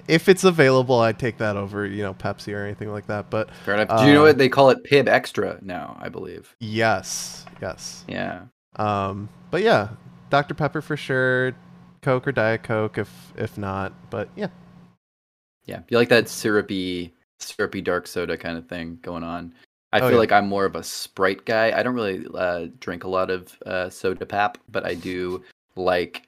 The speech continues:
Speaker 2: uh, I do like a little bit of Sprite sometimes. You know what I got? And I, uh, people say this is dis-, disgusting, but you know, um, I don't know if you guys have the, at the movie theaters, we have sometimes these, like, big Coke machines where you can, like,
Speaker 1: Yep.
Speaker 2: pick all your favorite, you can, like, make whatever drink you want. Uh, and we have them other places too, but we have them at the movie theater. And, uh,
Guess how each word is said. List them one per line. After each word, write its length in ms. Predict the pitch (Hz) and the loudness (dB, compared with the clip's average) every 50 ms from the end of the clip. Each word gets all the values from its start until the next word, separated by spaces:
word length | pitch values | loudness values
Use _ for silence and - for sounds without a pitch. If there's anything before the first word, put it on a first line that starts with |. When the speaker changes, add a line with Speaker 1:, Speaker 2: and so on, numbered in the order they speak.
| _ - | _ -4
Speaker 2:
uh, 200 | 90 87 85 85 | -4 -4 -2 -4
I 60 | 90 104 | -6 -4
do 100 | - 156 | -2 -2
like 160 | 156 135 131 | -2 0 2
a 40 | 120 | 2
little 120 | 117 113 | 2 4
bit 100 | 104 98 | 4 2
of 80 | - - | 0 -2
Sprite 300 | - - - 92 95 - | -4 -4 -4 -4 -4 -4
sometimes. 340 | - 92 82 87 87 82 | -8 -12 -10 -10 -10 -8
You 60 | 85 113 | -4 0
know 60 | 123 | 0
what 60 | 131 | 2
I 40 | 131 | 4
got? 220 | 120 113 110 107 | 4 6 4 4
And 100 | 92 98 | 2 0
I, 100 | 101 98 - | -4 -4 -4
uh, 100 | - 95 | -6 -8
people 260 | - 131 127 - 170 | -6 -8 -8 -6 -4
say 120 | - 143 | -4 -2
this 140 | 131 120 - | -4 -4 -6
is 100 | 101 87 | -8 -10
dis-, 160 | 92 92 - - _ | -10 -12 -12 -14 _
disgusting, 760 | - 113 95 - - - - 104 101 - - - 101 85 85 | -12 -12 -12 -12 -12 -6 -2 -2 -2 -4 -4 -10 -10 -8 -8
but 140 | 82 87 - | -8 -8 -8
you 80 | 101 107 | -6 -4
know, 220 | 120 135 139 127 | -4 -2 0 2
um, 180 | 110 104 98 - | 2 2 0 0
I 40 | 92 | -2
don't 100 | 117 127 | -2 -2
know 40 | |
if 60 | 127 110 | -2 -2
you 80 | 110 | -2
guys 160 | 107 101 92 | -2 -2 -2
have 160 | - 101 90 85 | -2 -4 -4 -2
the, 160 | 98 95 - - - - - - | -2 -4 -4 -4 -20 -14 -8 -6
at 80 | 123 | -4
the 80 | - 113 | -2 -2
movie 180 | 117 117 127 | -2 0 -2
theaters, 380 | 123 127 120 110 104 101 95 90 | -2 0 0 2 2 2 0 -2
we 80 | 101 95 | -4 -4
have 180 | 92 95 95 - | -2 -2 -2 -4
sometimes 380 | - 104 90 - 95 95 92 87 | -6 -8 -6 -4 -4 -4 -6 -8
these, 120 | 92 - | -8 -8
like, 160 | - 87 - | -8 -8 -6
big 220 | - 101 90 85 - | -4 -6 -6 -6 -6
Coke 240 | - 98 90 - | -8 -8 -8 -8
machines 380 | 107 101 - - 110 110 107 - | -10 -10 -8 -8 -8 -8 -6 -6
where 60 | 104 | -8
you 60 | 92 | -8
can, 80 | - 92 | -8 -8
like, 120 | 90 90 | -6 -2
Speaker 1:
Yep. 100 | 170 165 | -2 -2
Speaker 2:
pick 140 | 95 90 - | -2 -2 -4
all 140 | 92 90 90 | -4 -4 -4
your 100 | 90 90 | -4 -6
favorite, 240 | 87 - 95 92 90 | -6 -6 -6 -6 -6
you 60 | 90 92 | -8 -10
can, 80 | 92 | -10
like, 160 | 90 90 90 90 | -10 -12 -14 -12
make 220 | 92 95 95 92 | -10 -8 -8 -6
whatever 180 | 95 90 90 87 | -6 -6 -6 -6
drink 200 | 82 92 87 - | -6 -8 -8 -6
you 60 | 92 90 | -6 -6
want. 200 | 101 113 - - - _ _ _ _ _ - - - - | -6 -8 -8 -14 -20 _ _ _ _ _ -20 -20 -8 0
Uh, 380 | - 104 98 95 95 95 92 95 | 2 4 4 6 6 4 4 4
and 80 | 135 185 | 4 6
we 80 | 202 156 | 8 8
have 100 | 131 101 | 8 8
them 80 | 95 | 6
other 140 | 92 92 87 | 0 -2 -2
places 280 | - 92 90 - - - | -4 -6 -14 -14 -16 -12
too, 180 | - 95 90 | -10 -8 -8
but 100 | 87 80 73 | -8 -8 -8
we 60 | 90 | -8
have 80 | 90 | -8
them 80 | 87 87 | -8 -10
at 80 | 82 - | -12 -12
the 60 | - | -12
movie 180 | 87 85 87 | -12 -12 -12
theater. 240 | 87 - 95 90 90 | -10 -8 -6 -6 -4
And, 240 | 92 90 87 85 85 | -6 -6 -8 -8 -6
uh, 220 | 90 87 - 87 | -6 -6 -6 -6